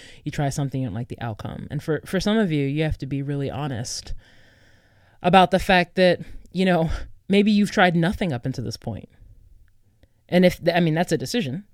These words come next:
right? If you've tried nothing up until this point, then you've already failed.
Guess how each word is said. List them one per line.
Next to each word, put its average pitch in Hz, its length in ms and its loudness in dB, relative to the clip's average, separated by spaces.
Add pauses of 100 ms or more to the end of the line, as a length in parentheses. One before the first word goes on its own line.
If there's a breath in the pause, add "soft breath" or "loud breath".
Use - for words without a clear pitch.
right? 160 220 -2
If - 140 -6
you've 190 120 0
tried 165 220 2
nothing 151 540 -2
up - 180 -10
until 139 180 -4
this 110 120 -8
point, 165 360 -10 (440 soft breath)
then 165 120 2
you've 160 160 0
already 139 280 -2
failed. - 400 -10